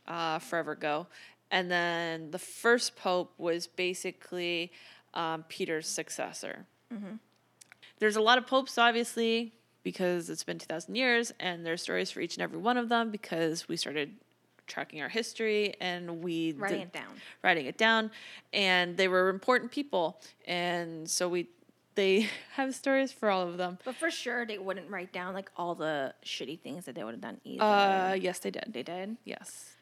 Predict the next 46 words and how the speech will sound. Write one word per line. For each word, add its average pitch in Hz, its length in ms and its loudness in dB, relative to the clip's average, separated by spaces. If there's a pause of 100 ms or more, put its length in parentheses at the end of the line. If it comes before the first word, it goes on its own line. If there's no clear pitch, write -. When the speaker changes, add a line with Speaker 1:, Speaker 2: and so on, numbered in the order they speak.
Speaker 2:
Because 233 220 6
Speaker 1:
They, 277 40 6
Speaker 2:
I - 40 8
was 277 60 4
Speaker 1:
they 240 100 10
Speaker 2:
gonna 277 120 6
Speaker 1:
did, 294 280 10
Speaker 2:
say, 196 340 2
victors 220 200 4
Speaker 1:
but 226 300 10
Speaker 2:
are 262 40 6
usually 220 340 2
the 185 100 0
ones 170 280 -2
who 180 100 -4
write 165 420 0
history, - 920 -6 (220)
so. 202 80 -6
Speaker 1:
Yes, 220 580 4 (300)
but 196 340 6 (1120)
the 208 80 -8
victor 214 920 6 (220)
changes 180 920 -2 (100)
every, 175 1200 -2 (760)
you 185 140 -6
know, 175 140 -2
every 202 180 0
once 220 200 0
in 254 60 0
a - 20 2
while, 320 200 8
'cause 190 140 -2
there's 196 160 2
a - 20 4
lot 220 140 8
of 220 80 2
popes, - 520 2
and 175 220 -6
so 185 340 4
another 196 280 4
pope 233 220 0
will 233 60 -8
come 247 220 2
in 254 160 4
and 247 300 0
they'll, 277 200 6